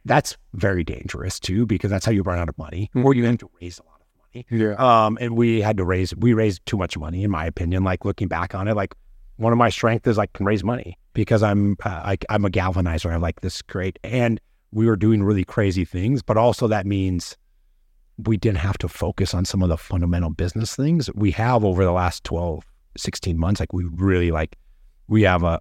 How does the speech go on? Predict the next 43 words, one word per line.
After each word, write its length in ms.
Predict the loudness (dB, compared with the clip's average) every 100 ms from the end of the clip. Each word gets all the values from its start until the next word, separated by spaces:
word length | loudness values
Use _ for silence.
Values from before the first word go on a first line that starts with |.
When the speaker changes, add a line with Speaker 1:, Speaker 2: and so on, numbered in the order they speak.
| -2
Speaker 1:
awesome 440 | 0 0 0 -2
business, 300 | 0 -2 -2
and, 260 | -2 -2 -2
and 160 | -2 0
the 60 | -2
team 420 | -2 0 2 2
is 240 | 0 -4 -8
excelled, 580 | -6 -2 2 2 2 0
and 220 | -2 -2
our 240 | -4 -6 -6 _ -20 _ -16 -4
people 220 | 0 2
around 240 | 2 0 -6
us. 100 | -12
But 120 | -10
yeah, 160 | -10 -10
it's 180 | -12 -6
been 180 | -4
a 80 | -2
crazy 340 | -2 -2 -2 -4
journey. 120 | -2
Speaker 2:
What 180 | 2 4
is 160 | 2
revenue? 400 | 2 2 2 -2 -6 _ _ _ _ _ _
Speaker 1:
Uh, 300 | 2 4 2
yeah, 220 | 4 2 4
we, 500 | 2 2 2 2 2
uh, 240 | 2 2
we'll 120 | 0
do 80 | 2
about 200 | 0 0
forty 420 | -2 -2 0 0
this 260 | 0 -4 -4
year. 260 | -4 -6 -8 -8
Speaker 2:
Okay. 140 | -2 0
Speaker 1:
Um, 720 | 2 2 2 0 0 -4 -8 _ _ _ _ _ _ -2
and, 560 | 0 2 2 0 0 -2 -2
uh, 180 | 0 -2 _ _ _ _ _ _ _ _ _ _ _ _ _ _ _ 0
Speaker 2:
What 180 | 4
about 300 | 4 4 4
when, 340 | 4 2 2 0
w-, 160 | -2
before 800 | 0 0 -2 -2 0 2 2 0 -4
you, 480 | -2 0 2 0